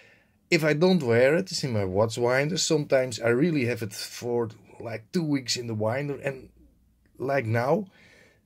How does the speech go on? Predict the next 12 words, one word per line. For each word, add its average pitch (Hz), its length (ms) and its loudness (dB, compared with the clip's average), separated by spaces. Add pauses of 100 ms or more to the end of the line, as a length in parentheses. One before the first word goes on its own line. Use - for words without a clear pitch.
(120)
uh, 123 720 6
if - 240 0
I 131 560 0 (380)
take 160 360 2
to 151 100 0
compare 123 800 2 (180)
a 123 60 0
watch 123 320 2
that 123 160 0
I 117 100 2
watched 113 380 0
yesterday, 131 480 -2